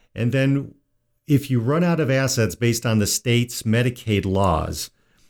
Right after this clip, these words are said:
that's where Medicaid will come in and start to pay. But, um, this pre-, prevents, this actually can cause a legacy problem for those individuals because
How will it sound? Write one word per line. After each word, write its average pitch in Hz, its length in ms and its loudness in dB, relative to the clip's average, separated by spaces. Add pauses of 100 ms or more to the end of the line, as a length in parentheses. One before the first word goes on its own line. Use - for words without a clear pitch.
(360)
that's 123 280 0
where 143 140 0
Medicaid 131 460 0
will 95 140 0
come 101 240 0
in 95 120 4
and 90 100 0
start 92 300 0
to 90 80 -4
pay. 113 340 0
But, 90 340 -2 (460)
um, 92 500 0
this - 280 2 (360)
pre-, 120 320 0
prevents, 123 640 -2
this 131 220 0
actually 143 400 0 (160)
can 104 220 2
cause 143 600 -2
a 120 120 0
legacy 120 500 2
problem 87 640 2 (200)
for 110 100 0
those 98 240 2
individuals 90 720 2
because - 400 -2